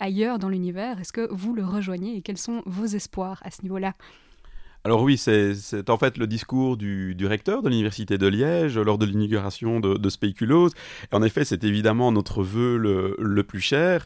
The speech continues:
Speaker 2: euh, parce qu'en effet, euh, les dix années qui viennent sont assez exceptionnelles à ce niveau-là.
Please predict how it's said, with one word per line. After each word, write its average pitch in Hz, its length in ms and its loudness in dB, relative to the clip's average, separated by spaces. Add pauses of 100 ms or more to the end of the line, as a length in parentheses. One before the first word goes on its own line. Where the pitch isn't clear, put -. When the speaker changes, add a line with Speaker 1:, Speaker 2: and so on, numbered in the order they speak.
(440)
Speaker 2:
euh, 104 220 4
parce 135 200 0
qu'en 143 140 4
effet, 170 600 4 (100)
euh, 127 180 -4
les 110 100 2
dix 139 180 0
années 131 180 4
qui 123 140 -6
viennent 135 420 2
sont 113 220 -2
assez 113 200 0
exceptionnelles 123 520 0
à 110 60 2
ce - 100 -10
niveau-là. 110 440 0